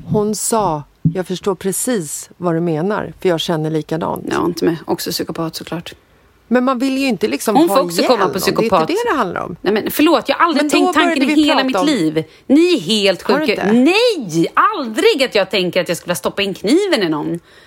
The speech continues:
Speaker 2: Varför skulle
Speaker 1: Nej,
Speaker 2: jag
Speaker 1: men
Speaker 2: vilja
Speaker 1: bara
Speaker 2: tänka
Speaker 1: så här
Speaker 2: det?
Speaker 1: Nej, men inte att jag vill stoppa in
Speaker 2: Jo,
Speaker 1: kniven
Speaker 2: det sa
Speaker 1: i
Speaker 2: du.
Speaker 1: någon.
Speaker 2: Du
Speaker 1: Det vill
Speaker 2: tänkte
Speaker 1: jag
Speaker 2: ju
Speaker 1: inte göra.
Speaker 2: precis, du ville kolla hur det skulle vara om Anna förblödde och dog. Och du bara, "Ja,
Speaker 1: <laughs>
Speaker 2: ja." Så skulle du slicea upp henne och grilla henne på grillen. Det var
Speaker 1: Nej,
Speaker 2: exakt
Speaker 1: men
Speaker 2: det du
Speaker 1: ifall
Speaker 2: sa.
Speaker 1: man bara liksom så här, "Oj,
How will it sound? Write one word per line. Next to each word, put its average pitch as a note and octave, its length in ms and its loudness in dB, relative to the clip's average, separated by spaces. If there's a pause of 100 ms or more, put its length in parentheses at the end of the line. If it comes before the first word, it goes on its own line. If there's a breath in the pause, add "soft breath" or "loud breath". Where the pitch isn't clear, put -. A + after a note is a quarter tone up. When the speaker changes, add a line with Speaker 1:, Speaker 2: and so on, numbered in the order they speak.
(440 soft breath)
Speaker 2:
Varför C#4 120 -4
skulle C#4+ 140 2
Speaker 1:
Nej, E4+ 120 4
Speaker 2:
jag F4+ 80 2
Speaker 1:
men F4+ 100 6
Speaker 2:
vilja F4 120 4
Speaker 1:
bara C#4 100 2
Speaker 2:
tänka - 140 0
Speaker 1:
så C#4 60 2 (240)
här D3+ 100 -6
Speaker 2:
det? F3 60 -8 (380 soft breath)
Speaker 1:
Nej, A3+ 140 -2
men A#3 100 -4
inte B3+ 280 0
att A3 100 -4
jag A3 200 -2
vill G3+ 260 0
stoppa - 280 -2
in G#3 40 2
Speaker 2:
Jo, D4 120 4
Speaker 1:
kniven E4+ 200 2
Speaker 2:
det A3 100 4
sa A3+ 160 2
Speaker 1:
i G3+ 100 4
Speaker 2:
du. F#3+ 60 2
Speaker 1:
någon. E3 80 -2
Speaker 2:
Du F3 60 -2
Speaker 1:
Det A3 80 4
vill E4 80 4
Speaker 2:
tänkte C#4 80 2
Speaker 1:
jag C#4+ 80 2
Speaker 2:
ju - 20 2
Speaker 1:
inte F4 100 0
göra. F3+ 60 2
Speaker 2:
precis, A#3 220 -2
du A#3 60 0
ville G#3+ 120 0
kolla G#3+ 380 2
hur G#3 60 0
det G#3 60 -4
skulle G#3+ 220 -2
vara F#3+ 180 2
om F#3+ 100 -2
Anna F3+ 320 2
förblödde F3 500 -2
och F#3 80 0
dog. F#3+ 300 0
Och F#3 60 0
du F3+ 60 0
bara, A3 160 0 (100)
"Ja, G#3+ 240 2 (180)
Speaker 1:
<laughs> - 160 0
Speaker 2:
ja." E4+ 260 2
Så - 140 -4
skulle C4 200 0
du A#3+ 40 -2
slicea A#3+ 460 0
upp D4+ 180 0
henne G#3 120 4
och F#3 60 0
grilla G3 340 2
henne F#3+ 100 2
på F#3+ 80 -4
grillen. A#3+ 360 2
Det E3+ 100 0
var F3 80 -2
Speaker 1:
Nej, C#4 80 0
Speaker 2:
exakt A4+ 240 0
Speaker 1:
men A4+ 100 0
Speaker 2:
det A#4 60 4
du A4+ 60 2
Speaker 1:
ifall A4 200 0
Speaker 2:
sa. F#4 60 4
Speaker 1:
man G#4+ 100 4
bara F#4 100 2
liksom E4 380 -2
så - 100 2
här, A#3+ 420 2
"Oj, C4 340 0